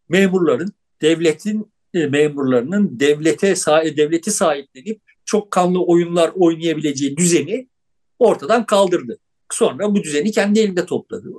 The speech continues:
Ama ilk dönemi itibariyle bunlar söylene-, söylenebilir. Ama bunları bile söylemedim. İş iki bin on üçe gelip Gezi Parkı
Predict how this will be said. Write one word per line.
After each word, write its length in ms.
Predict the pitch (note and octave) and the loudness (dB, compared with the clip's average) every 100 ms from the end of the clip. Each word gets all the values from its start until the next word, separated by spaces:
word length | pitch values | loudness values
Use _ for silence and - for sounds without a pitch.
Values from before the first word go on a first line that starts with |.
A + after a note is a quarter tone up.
| - _ | -20 _
Ama 340 | C3 D3+ A2 _ _ _ _ | -2 -2 -4 _ _ _ _
ilk 240 | A3 - | 0 2
dönemi 260 | F3 D3+ C3+ | 0 0 -2
itibariyle 500 | B2 A#2 B2+ A#3+ A3 | -4 -2 0 2 2
bunlar 380 | D3+ F#3 G#3 A3 | 4 2 4 2
söylene-, 460 | - F3+ F#3+ F#3 - | 2 2 2 -2 -4
söylenebilir. 720 | - F3 F3+ E3 C3 - - _ - | 2 2 2 0 -4 -10 -14 _ -4
Ama 220 | B3 C4+ | 2 4
bunları 360 | G3+ A#3 C#4 C#4 | 4 4 4 4
bile 180 | A3 D4+ | 2 2
söylemedim. 600 | - A#3 A3+ E3+ B2+ G3+ _ _ | 4 4 4 0 -8 -20 _ _
İş 320 | C4 C4+ - - | -6 -6 -12 -14
iki 220 | G3 B3+ | -6 -2
bin 60 | |
on 140 | C4 C4 | 0 -2
üçe 200 | A3 G3+ | -2 -4
gelip 420 | F3+ F3+ F3+ - | -2 -4 -4 -2
Gezi 440 | E3+ G3 C#4 - - | 0 2 2 0 -2
Parkı 480 | D3+ C#3+ - C#3+ | -2 -2 -2 -6